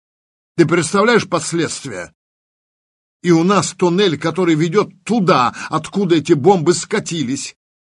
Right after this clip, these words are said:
Это всё, что нужно чилийцам. Нашему перемирию тут же придёт конец. Они из кожи вон лезть будут, чтобы захватить наш бункер. Но отобьёмся. А осада? Уведём людей в тот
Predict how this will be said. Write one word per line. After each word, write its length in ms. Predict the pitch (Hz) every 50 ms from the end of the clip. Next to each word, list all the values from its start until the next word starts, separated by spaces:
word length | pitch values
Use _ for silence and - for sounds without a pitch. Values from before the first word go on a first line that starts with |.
| _ _ _ _ _ _ _ _ _ _ _ _ _
Это 200 | - 135 127 143
всё, 320 | 135 - - - - 180 160
что 300 | - - - - 170 165
нужно 460 | 160 170 185 156 117 95 113 131 113
чилийцам. 760 | - - - 151 143 156 165 127 - - - 127 104 78 - _ _ _ _ _ _ _ _ _ _ -
Нашему 480 | 110 131 135 123 - 143 147 151 143
перемирию 600 | 139 - 151 143 151 151 175 185 170 139 139 135
тут 220 | - - 175 147 113
же 120 | 139 139
придёт 360 | 120 143 143 135 151 139 -
конец. 440 | - 143 139 147 151 127 95 - - - - -
Они 240 | - 143 147 165 190
из 220 | 185 - - -
кожи 400 | - - - 202 185 147 - 135
вон 220 | 139 135 156 143 123
лезть 360 | 120 147 165 135 104 - 98
будут, 360 | 98 113 202 196 139 135 120
чтобы 280 | - - 165 143 127 123
захватить 640 | 98 123 139 - - 156 147 - 165 165 139 - -
наш 220 | 139 139 120 92
бункер. 520 | 101 101 104 151 135 101 - - 113 - - _ _ _ _ _
Но 220 | 104 95 98 98
отобьёмся. 680 | 101 101 - 131 110 95 101 110 107 104 101 - - 143
А 240 | 147 143 135 135 131
осада? 580 | 120 - - 147 139 131 135 127 147 147 131 - _ _ _ _ _ _ _ _ _ _
Уведём 460 | - 110 113 113 104 87 110 110 113
людей 360 | 123 135 139 104 113 123 135 123
в 240 | - - - -
тот 240 | _ - 113 117 113